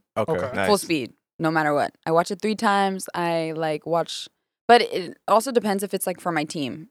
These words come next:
Speaker 3: If
Speaker 1: Mm.
Speaker 3: it's, like, for my team where I have to learn the formations to teach them, I watch it for the formations. And then I watch it for the moves. And I watch it for, like, the little details of, like, how they're synchronizing themselves. But if I'm
Speaker 4: Mm-hmm.
Speaker 3: just learning it for myself, I watch it three times to, like,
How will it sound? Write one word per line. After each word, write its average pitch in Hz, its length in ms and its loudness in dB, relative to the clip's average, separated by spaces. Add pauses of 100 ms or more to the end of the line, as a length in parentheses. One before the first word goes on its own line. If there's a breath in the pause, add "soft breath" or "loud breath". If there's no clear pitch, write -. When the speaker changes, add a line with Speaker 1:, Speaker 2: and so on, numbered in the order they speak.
Speaker 3:
If 131 100 -6
Speaker 1:
Mm. 190 40 -2
Speaker 3:
it's, 190 120 -6
like, 180 140 -4
for 180 80 -6
my 160 140 -4
team 180 220 -8
where 165 100 -2
I - 20 -4
have 175 140 -6
to 165 100 -2
learn 156 160 -6
the 170 80 -6
formations 156 560 -6
to 170 100 -12
teach - 220 -8
them, 220 300 -4 (720)
I 190 40 0
watch 185 220 -4
it 180 60 -14
for 175 60 -4
the 160 80 -2
formations. - 540 -4 (440)
And 170 100 -6
then 165 100 -4
I 165 40 -4
watch 165 200 -4
it 180 80 -12
for 240 80 0
the 254 100 2
moves. 208 540 0 (260)
And 170 100 -4
I - 20 0
watch 170 220 -2
it 180 60 -10
for, 190 100 2
like, 170 180 2
the 180 80 0
little 165 280 4
details 151 840 0 (140)
of, - 180 -4
like, 147 180 0
how 160 120 0
they're 156 120 0
synchronizing 139 580 -4
themselves. - 440 -8 (200 soft breath)
But 196 120 -2
if 196 100 2
I'm 233 100 4
Speaker 4:
Mm-hmm. 233 40 0
Speaker 3:
just 240 160 0
learning 214 220 2
it - 80 0
for 240 80 2
myself, 196 460 4
I 180 120 2
watch 180 240 4
it 196 100 -2
three 180 160 0
times 165 340 0
to, 180 100 -4
like, 143 220 -2